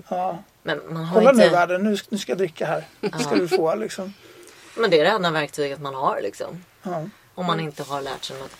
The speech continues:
Speaker 2: annat verktyg som du var inne på att du inte kanske hade.
Speaker 1: Nej, jag hade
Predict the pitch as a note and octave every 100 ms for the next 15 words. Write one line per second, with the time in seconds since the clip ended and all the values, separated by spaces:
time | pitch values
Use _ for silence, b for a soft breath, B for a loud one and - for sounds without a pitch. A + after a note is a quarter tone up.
0 | - C3 C3 F3+ - F#3 - - - F3
1 | _ _ _ D#3+ D3 - D3+ D3 D3 -
2 | _ - D3+ D3 D3 D3 C#3+ C#3+ C#3 -
3 | C3+ D3 - C#3+ C#3+ C#3+ - _ - D#4
4 | C#4 C#4 C#4 B3 - A#3+ B3+ B3 A3+